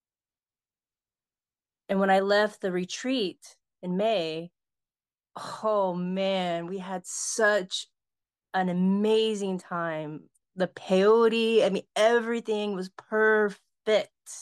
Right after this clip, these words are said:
Um, oh, I felt so much love. I felt everything in, like, one hundred percent magnitude, right? And I carried that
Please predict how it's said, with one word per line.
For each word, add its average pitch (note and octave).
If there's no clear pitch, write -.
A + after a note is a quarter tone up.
Um, F3
oh, G#3+
I F3+
felt F#3
so B3
much A3+
love. G#3+
I G3
felt G#3
everything G#3+
in, F#3+
like, F3
one F#3
hundred F#3
percent F3
magnitude, D#3+
right? E3
And G3+
I F#3+
carried G#3+
that D#3+